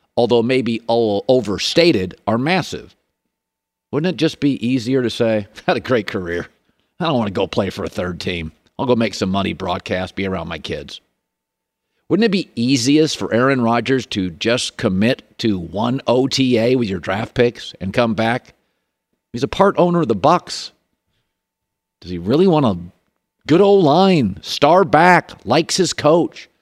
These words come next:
Wouldn't it be easiest for the Ravens to just sign Lamar Jackson? They already offered him a hundred and thirty-three million guaranteed. Now they're shipping him to the Falcons? <laughs> And Derek Carr.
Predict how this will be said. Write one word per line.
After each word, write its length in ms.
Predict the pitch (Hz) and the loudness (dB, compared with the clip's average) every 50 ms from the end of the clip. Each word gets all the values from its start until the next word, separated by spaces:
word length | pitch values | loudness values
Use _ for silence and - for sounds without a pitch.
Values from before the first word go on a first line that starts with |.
| _ _ _ _ _ _ _ _ | _ _ _ _ _ _ _ _
Wouldn't 240 | - 175 196 233 240 | 0 2 4 4 2
it 120 | 196 160 | 2 0
be 200 | 127 196 175 - _ | -2 -2 -2 -4 _
easiest 800 | - 135 139 156 185 175 131 170 196 190 202 202 180 - - - - _ _ | -4 -2 0 2 2 4 4 4 6 6 6 4 2 -2 -6 -10 -16 _ _
for 100 | _ - | _ 2
the 120 | 147 143 127 | 2 4 4
Ravens 480 | 120 123 127 151 156 143 160 156 139 | 4 4 4 4 2 2 0 -2 -2
to 120 | - 120 101 | -4 -4 -6
just 360 | - - 120 139 - - - | -2 -2 -2 -2 0 -2 -2
sign 560 | - 127 123 123 127 127 131 135 143 135 123 - _ _ _ _ _ _ _ _ _ _ _ | 0 0 0 0 0 0 -2 -2 -4 -8 -10 -14 _ _ _ _ _ _ _ _ _ _ _
Lamar 360 | - 101 101 104 110 120 120 | -4 -2 -2 0 0 -2 -2
Jackson? 640 | 98 104 98 98 101 - - 120 120 131 131 127 123 - _ _ _ _ _ | -2 -2 -2 -2 -4 -6 -8 -8 -8 -8 -10 -14 -16 -20 _ _ _ _ _
They 140 | 139 156 - | -2 -2 0
already 380 | - 160 170 185 185 190 185 | 2 2 4 4 4 4 2
offered 340 | 165 170 185 170 - 160 143 | 2 2 0 -2 -2 -2 -2
him 100 | 135 131 | -2 -2
a 60 | 120 | -4
hundred 320 | 117 117 156 160 170 180 170 | -4 -4 -2 -2 0 0 0
and 160 | 175 156 - | -2 -2 0
thirty-three 540 | 170 160 160 156 151 131 - 143 151 151 147 | 0 2 2 2 0 0 0 -2 -2 -2 0
million 320 | 143 147 147 147 143 131 | -2 -2 -2 -2 -2 0
guaranteed. 640 | 113 139 139 139 135 131 113 - 147 147 127 92 - - - - _ - | 0 0 2 2 0 -2 0 2 2 2 2 0 -2 -8 -18 -20 _ -4
Now 240 | 98 120 151 170 | 0 0 2 2
they're 180 | 170 175 156 139 | 2 2 0 0
shipping 360 | - - 147 139 113 160 160 | 0 0 -2 0 0 0 0
him 120 | 165 160 156 | 0 0 -2
to 80 | 135 | -2
the 100 | 104 113 | -4 -4
Falcons? 680 | - - 170 135 113 117 - 180 175 180 170 - - _ _ _ _ | -6 -8 -6 -4 -4 -2 0 0 0 0 -2 -4 -10 _ _ _ _
<laughs> 80 | - 160 - _ _ - - - _ _ 233 - _ _ - - - - - - - _ _ _ | -6 -6 -6 _ _ -16 -16 -16 _ _ -14 -14 _ _ -20 -20 -20 -20 -20 -20 -20 _ _ _
And 140 | - 170 175 | -2 2 4
Derek 320 | 196 214 214 220 208 - | 6 6 6 4 2 0
Carr. 400 | - - 170 135 107 78 65 - | 0 2 2 2 2 0 -4 -10